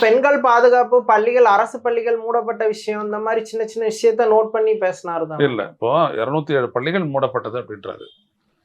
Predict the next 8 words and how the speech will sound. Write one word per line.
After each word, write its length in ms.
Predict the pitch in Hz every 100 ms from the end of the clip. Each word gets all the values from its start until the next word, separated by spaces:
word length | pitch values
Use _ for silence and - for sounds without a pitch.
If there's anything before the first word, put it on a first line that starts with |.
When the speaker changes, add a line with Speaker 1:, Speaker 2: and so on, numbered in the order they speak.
| _ -
Speaker 2:
இருநூத்தி 320 | 131 180 170
ஏழு 160 | 156
பள்ளிகள் 380 | 143 135 175 170 143
மூடப்பட்டதற்கான 880 | 165 170 160 131 127 113 117 147
காரணம் 420 | - 120 202 175 104
என்ன? 200 | 82 - _ _ _ _ _ - _ _ _ _ _ _
அந்தந்த 380 | - 110 135 127
இடங்கள்ல 480 | 120 165 196 143